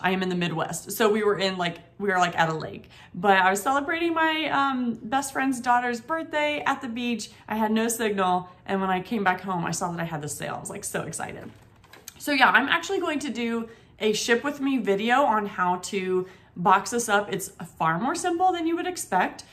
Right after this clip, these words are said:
So anyway, look out for that video because I'm going to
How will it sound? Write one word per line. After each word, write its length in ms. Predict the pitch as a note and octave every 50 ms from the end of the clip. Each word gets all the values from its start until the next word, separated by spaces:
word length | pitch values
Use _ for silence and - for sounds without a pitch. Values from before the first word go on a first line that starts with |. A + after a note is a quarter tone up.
| - -
So 360 | - - - A#3 A3+ A3 G#3+
anyway, 440 | G#3+ - A#3 A#3 B3 A#3 G#3 G3+ F#3+
look 240 | F#3 F#3 G#3+ - -
out 240 | - G#3+ A3 G#3+ -
for 80 | A#3
that 200 | G3 F#3 F3+ F3+
video 340 | F#3 F#3+ F3+ F#3 F3+ F3 F3
because 280 | E3 E3+ - G#3 F3+ F3+
I'm 160 | - F3 G3+
going 220 | G#3+ A3 A3 G#3+
to 420 | A3 - A3 G#3 G#3 G#3 G#3 G#3